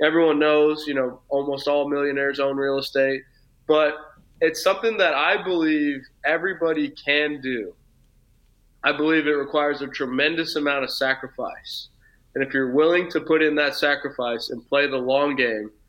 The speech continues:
I think there's absolutely no reason that it will not work out.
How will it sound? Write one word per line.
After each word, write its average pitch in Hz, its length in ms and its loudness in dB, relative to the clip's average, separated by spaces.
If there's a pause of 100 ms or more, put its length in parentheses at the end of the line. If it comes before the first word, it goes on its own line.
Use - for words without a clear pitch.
(220)
I 131 80 0
think 147 240 0
there's 139 300 0
absolutely 139 580 0
no 135 440 2
reason 135 640 0
that 117 140 0
it 110 100 -4
will 117 160 -4
not 127 320 0
work 120 260 -6
out. 98 240 -8